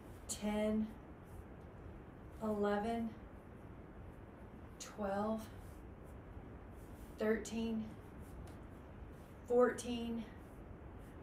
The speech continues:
fifteen, sixteen, seventeen,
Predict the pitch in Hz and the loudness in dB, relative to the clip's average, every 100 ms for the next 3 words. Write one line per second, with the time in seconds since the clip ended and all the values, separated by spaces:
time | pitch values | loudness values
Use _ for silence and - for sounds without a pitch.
0 | - - - - - 262 254 - 254 233 | -10 -10 -10 -10 6 8 8 4 2 4
1 | 233 220 226 - - - - - - - | 4 4 0 -4 -10 -10 -12 -10 -12 -10
2 | - - - - - - - 247 247 - | -10 -10 -10 -8 0 2 6 6 6 0
3 | - 247 226 226 220 - - - - - | 0 4 6 6 4 0 -8 -12 -10 -10
4 | - - - - - - - - - - | -10 -10 -10 -10 -10 -10 -6 0 4 10
5 | 247 240 240 220 247 233 226 220 | 10 10 6 2 2 2 4 4